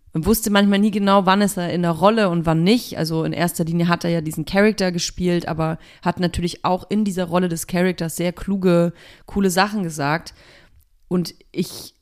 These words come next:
glaube, dass sehr viele Menschen sich mit dem identifizieren konnten oder dem, ähm, dem gefolgt sind in einer Form, weil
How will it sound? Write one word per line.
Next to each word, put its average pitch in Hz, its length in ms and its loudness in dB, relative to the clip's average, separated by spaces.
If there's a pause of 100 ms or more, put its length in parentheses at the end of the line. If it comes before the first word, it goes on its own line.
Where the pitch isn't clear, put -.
(120)
glaube, 202 340 4
dass 190 200 0
sehr 196 140 4
viele 208 220 0
Menschen 202 440 2
sich 185 180 -6
mit 180 180 -2
dem 175 260 0
identifizieren 180 800 0
konnten 175 320 -4
oder 165 180 -4
dem, 160 560 -4 (520)
ähm, 156 640 -2 (460)
dem 170 240 -2
gefolgt 196 540 4
sind 202 420 0
in - 140 -6
einer 175 120 0
Form, 175 480 -2
weil 165 440 2